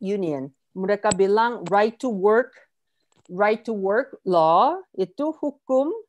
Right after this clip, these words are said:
hak untuk bekerja. Namanya hak untuk bekerja, tapi uh, ha-, hukum hak untuk pekerja itu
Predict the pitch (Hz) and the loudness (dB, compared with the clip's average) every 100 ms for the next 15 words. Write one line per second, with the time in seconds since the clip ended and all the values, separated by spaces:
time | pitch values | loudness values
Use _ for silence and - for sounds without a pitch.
0 | - 285 285 - 226 226 262 269 214 247 | -2 -2 -2 -6 -6 -4 -6 -4 -4 -2
1 | 226 180 165 165 190 220 262 285 302 - | -2 0 -2 -2 -2 0 0 0 -4 0
2 | 330 226 233 247 247 247 196 208 226 220 | 0 0 -2 -2 -4 -4 -4 -2 -2 0
3 | 196 214 - _ _ - 240 240 285 302 | -2 -2 -6 _ _ -2 0 0 -6 -8
4 | - _ _ - 175 180 - 226 - _ | -12 _ _ 0 0 0 -4 -10 -10 _
5 | 294 277 311 294 262 - 320 214 247 240 | -8 -4 -2 -2 -2 0 -2 -2 -4 -2
6 | 254 240 226 226 226 214 240 208 208 196 | -6 -4 -6 -2 -2 0 0 0 -6 -6
7 | 269 294 | -6 -4